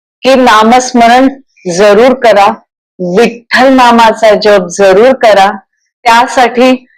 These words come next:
त्या विठ्ठलाचे तुम्ही भक्तच असले पाहिजेत असं काही नाहीये, कारण या नामस्मरणाचे अनेक शारीरिक आणि मानसिक फायदे सुद्धा आहेत. त्यामुळे नामस्मरण हे केलंच पाहिजे. आणि आजच्या व्हिडिओमध्ये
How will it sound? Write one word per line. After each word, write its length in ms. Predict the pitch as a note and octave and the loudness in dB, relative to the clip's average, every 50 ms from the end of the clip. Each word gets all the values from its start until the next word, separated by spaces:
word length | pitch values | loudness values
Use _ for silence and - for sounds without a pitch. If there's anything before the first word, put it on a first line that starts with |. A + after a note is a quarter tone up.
| _ _ _ _ _ _ | _ _ _ _ _ _
त्या 100 | B3+ B3+ A#3+ | -2 0 0
विठ्ठलाचे 600 | A3 A#3 G3 - - A3+ A#3 A#3+ A#3+ A#3 B3+ B3 | 0 -2 -2 -2 -2 0 0 0 0 0 0 -2
तुम्ही 260 | A#3+ B3 A#3+ A#3+ A#3+ | 0 0 0 0 0
भक्तच 520 | A3 G#3+ G#3 G#3+ G3+ _ _ C#4 C4+ C4+ C4+ - | 0 -2 -4 -6 -8 _ _ -2 0 0 -2 -4
असले 300 | A#3+ A#3 - - A#3 A3+ | -4 -6 -4 -4 -2 -2
पाहिजेत 360 | A3 A3 G#3+ G#3 G3+ G3+ G#3+ G#3 - _ | -2 -2 -4 -2 0 -2 -2 -4 -4 _
असं 240 | F#3+ F3+ E3+ - G#3+ | -6 -6 -4 -4 -6
काही 340 | G3 F#3+ F3+ E3+ E3 F#3+ G3 | -4 -4 -6 -4 -4 -4 -4
नाहीये, 420 | G3+ G#3 G3+ F#3 F3 F3 E3 D#3 D#3+ _ _ _ _ _ _ _ _ _ | -2 -2 -2 -4 -4 -4 -6 -8 -8 _ _ _ _ _ _ _ _ _
कारण 520 | - G3 F#3+ F#3 F#3+ G3+ G#3+ A#3 B3 C4 - A3 | -2 0 0 2 2 2 0 0 0 -2 -2 0
या 120 | G#3+ G3 G3+ | 0 0 0
नामस्मरणाचे 1040 | G3 F#3+ F#3+ F#3 F#3 G3 G#3+ A3+ G#3+ - A3 G3+ F#3 F3+ F3+ F3+ F3+ F3+ G#3+ A3 A3 - _ - | 0 0 0 0 0 0 -2 -2 -4 -4 -4 -4 -2 0 0 -2 -2 -2 -2 -4 -4 -4 _ -2
अनेक 420 | F#3+ F#3 F#3+ G3+ A3+ A#3+ A#3 - | -2 0 0 -2 -2 -4 -4 -4
शारीरिक 640 | - - - F#3+ F3 E3+ F#3 G3 G3 A3+ A#3+ A#3 - - | -6 -4 -2 -2 0 0 0 0 0 0 -2 -2 -4 -4
आणि 180 | G3 F3+ F#3 G3+ G3+ | -4 -2 -2 -2 -2
मानसिक 560 | F#3+ F3+ F3 F3 F3 F3+ - - A#3 A#3 A#3 | -2 -2 -2 -2 -4 -6 -4 -4 -4 -4 -4
फायदे 400 | - _ - E3+ E3 D#3+ F3+ A3 | -8 _ -8 -8 -6 -2 -2 -2
सुद्धा 260 | A#3 - A#3+ G3+ G3+ F#3+ | -2 -2 -2 -2 -2 -2
आहेत. 280 | F3 D#3+ D#3 D3+ D#3 - _ _ _ - - _ _ | -4 -4 -8 -8 -8 -8 _ _ _ -20 -20 _ _
त्यामुळे 220 | G3+ G3+ G#3 A3 | -2 -2 0 0
नामस्मरण 680 | A3 G3+ F#3+ F#3+ G3 G#3+ A3 - - A3+ G#3+ A3 A3+ A3+ | 0 0 0 0 0 -2 -4 -4 -4 -4 -2 -2 -2 -4
हे 180 | A3 - A3 | -4 -6 -8
केलंच 720 | A3 - _ _ _ - F3 E3 E3 E3+ G3 A3+ A3+ - - | -8 -8 _ _ _ -4 -4 -2 0 0 0 -2 -2 -4 -6
पाहिजे. 480 | _ G3 E3+ D#3+ E3 D#3 E3 D#3+ D#3 - - _ - - _ _ - | _ -4 -4 -2 -6 -6 -4 -6 -6 -6 -10 _ -20 -20 _ _ -4
आणि 260 | F3+ F#3+ G3+ A3 B3 B3 - - _ _ _ _ _ _ _ _ _ _ _ _ _ _ _ _ _ _ _ _ _ _ - | -2 -2 0 0 -2 -2 -6 -12 _ _ _ _ _ _ _ _ _ _ _ _ _ _ _ _ _ _ _ _ _ _ -4
आजच्या 440 | - G3 G3 G3 - - C4 C4 B3+ | -2 -2 -2 -4 -4 -2 0 0 0
व्हिडिओमध्ये 640 | A#3+ B3+ B3 A3 A3 A3 G#3 G#3 G3 F3+ - G3+ | 2 2 2 2 2 2 2 0 -2 0 0 -2